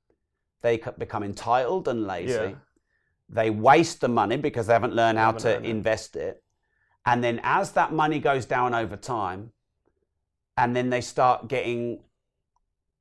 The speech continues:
Speaker 1: self-loathing and, and fear and anxiety, but they haven't been given the skills to manage that money, it becomes a massive curse.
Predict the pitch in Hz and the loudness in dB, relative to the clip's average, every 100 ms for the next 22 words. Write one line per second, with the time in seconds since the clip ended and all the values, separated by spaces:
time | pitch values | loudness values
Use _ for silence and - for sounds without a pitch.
0 | _ _ _ _ _ - - 123 113 120 | _ _ _ _ _ -20 -4 0 0 2
1 | 113 113 113 117 113 101 98 _ _ - | 2 2 -2 -4 -4 -6 -8 _ _ -10
2 | 113 113 - - - 113 113 113 110 104 | -6 -6 -10 -14 -4 -2 0 0 -2 -4
3 | 104 98 _ _ _ _ _ _ _ _ | -6 -10 _ _ _ _ _ _ _ _
4 | - 123 120 98 117 110 104 101 - 104 | -8 -6 -4 -4 0 0 0 -4 -8 -10
5 | 104 _ _ _ _ _ _ _ _ 131 | -10 _ _ _ _ _ _ _ _ 2
6 | 110 131 113 135 139 127 131 113 131 123 | 2 2 2 0 0 0 -2 0 -2 -2
7 | 120 110 - 135 120 110 117 117 135 120 | -4 -6 -6 -4 -4 -4 -6 0 0 0
8 | 101 107 101 107 104 98 98 98 113 123 | -4 -6 -6 -4 -6 -6 -8 -8 -8 -6
9 | 110 101 101 113 123 - - 98 - 98 | -6 -6 -6 -2 -4 -4 -10 -12 -12 -10
10 | 78 - - | -10 -12 -20